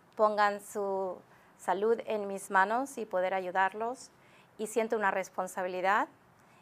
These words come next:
y espero, siempre trato que mi oficina y mi, y yo tratemos de ayudar lo más posible a todos mis pacientes.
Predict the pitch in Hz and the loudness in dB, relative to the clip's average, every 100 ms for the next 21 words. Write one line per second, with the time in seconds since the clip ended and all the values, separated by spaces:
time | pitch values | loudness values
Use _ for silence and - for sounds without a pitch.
0 | _ 214 208 196 190 185 - 220 214 208 | _ -8 -4 -2 -2 -4 -2 0 4 2
1 | - - 208 202 214 208 202 196 196 196 | 0 -6 -4 -2 -2 0 0 0 -4 -2
2 | 185 185 - 196 185 202 - 208 208 208 | -2 -2 -4 -6 -6 -6 -8 -4 0 2
3 | 214 - _ - 196 190 190 190 180 - | 0 -4 _ -14 -10 -10 -10 -8 -8 -10
4 | - 202 185 202 214 339 - - 202 196 | -10 -10 0 2 2 0 -14 -6 -4 -2
5 | 196 202 196 185 190 190 185 185 - 190 | -4 -4 -2 2 2 2 -2 -2 -2 -10
6 | 202 185 185 180 185 175 175 - - 185 | -10 -4 -4 -2 -4 -4 -8 -12 -12 -12
7 | 180 175 170 - - - | -10 -10 -12 -12 -18 -18